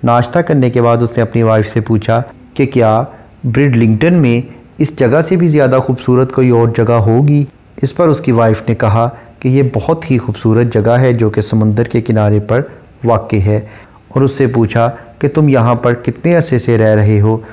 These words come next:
उसने कहा कि "मैं दो साल से यहाँ पर रह रहा हूँ।"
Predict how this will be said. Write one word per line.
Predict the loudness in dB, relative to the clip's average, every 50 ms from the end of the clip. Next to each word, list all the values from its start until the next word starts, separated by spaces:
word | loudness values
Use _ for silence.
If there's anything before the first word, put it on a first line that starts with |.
| -20 -12 -6 -4
उसने | -4 -2 0 -2 -2
कहा | 0 0 0 2 2 0 -2
कि | -4 -8 -18 -20 -8 -2 0
"मैं | 0 2 2 0
दो | 0 0 0 0
साल | 0 0 0 2 2 2 0
से | 0 0
यहाँ | 0 2 2 0 0
पर | 0 0 -2 -2 -2 -4 -10 -20 -18 -8 -4
रह | -2 0 2 2 2
रहा | 2 2 0 0 0
हूँ।" | 0 0 0 -2 -4 -6